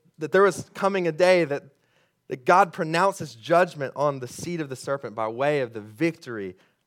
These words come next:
of the seed of the woman. And I was astounded with this, this truth. And, and he gave me a book, and it was by a man named,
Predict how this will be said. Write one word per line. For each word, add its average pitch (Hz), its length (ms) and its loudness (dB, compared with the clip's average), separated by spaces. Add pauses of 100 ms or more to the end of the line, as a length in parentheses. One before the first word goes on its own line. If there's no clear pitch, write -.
(160)
of 127 200 -6
the 120 80 -12
seed 123 320 -10
of 110 100 -12
the 107 60 -14
woman. 98 400 -14 (2250)
And 123 80 -16
I - 20 -12
was 143 100 -12
astounded 147 580 -6
with 135 200 -8
this, - 360 -8 (600)
this - 320 -16 (160)
truth. 165 800 -6
And, 120 240 -14
and 143 100 -6
he 151 60 -6
gave 170 260 2
me 190 140 -4
a 147 100 2
book, 131 380 -4 (100)
and 113 80 -16
it 113 40 -10
was 117 200 -12
by 135 240 2
a 131 40 -4
man 131 260 -6
named, 123 300 -8